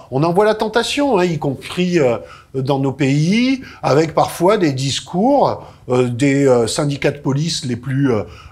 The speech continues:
euh, radicaux, euh, selon lesquels, bah, le problème de la police, c'est la justice, pour reprendre le slogan employé dans une manifestation policière qui s'est tenue devant l'Assemblée nationale il y a deux ans.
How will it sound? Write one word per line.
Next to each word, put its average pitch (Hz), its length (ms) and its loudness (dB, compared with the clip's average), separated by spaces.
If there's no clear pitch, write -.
euh, 110 80 -2
radicaux, 185 840 2
euh, 117 80 2
selon 139 360 2
lesquels, 139 600 2
bah, 120 100 0
le 131 180 -2
problème 135 400 -2
de 117 80 -2
la 110 100 -2
police, 117 420 -4
c'est 180 80 0
la 151 100 0
justice, 180 760 -6
pour 117 180 -2
reprendre 123 560 -2
le 120 140 -2
slogan 123 640 2
employé 131 800 0
dans 143 140 0
une 160 180 0
manifestation 139 640 -4
policière 135 720 -2
qui 151 140 -8
s'est 151 160 -4
tenue 143 260 -2
devant 127 220 -4
l'Assemblée 117 400 -6
nationale 127 420 -4
il 160 60 -6
y 139 80 -4
a 127 40 -4
deux 156 220 -6
ans. 120 160 -10